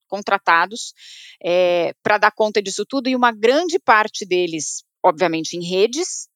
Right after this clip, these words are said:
né, na área de redes, pra atender e implantar e et cetera,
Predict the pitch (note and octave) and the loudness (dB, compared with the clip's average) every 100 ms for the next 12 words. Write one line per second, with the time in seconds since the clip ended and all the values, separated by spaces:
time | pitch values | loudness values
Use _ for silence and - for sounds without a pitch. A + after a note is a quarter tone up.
0 | - F3 E4+ E4+ F3 D#3+ E3+ D#3 D#3+ D#3+ | -6 -2 -2 0 2 2 0 -4 -6 -4
1 | F3 A3+ - G3+ E3+ D3+ D3 - F3 - | -4 -4 -8 0 2 2 -2 -4 -4 -2
2 | F3 D#3+ F3 A#3 G3+ E3+ E3 F3+ D#3+ C#3+ | -4 0 4 4 2 -4 -8 -4 -4 0
3 | F3+ G#3 G#3 F3 - A3+ - | 4 4 2 -2 0 0 0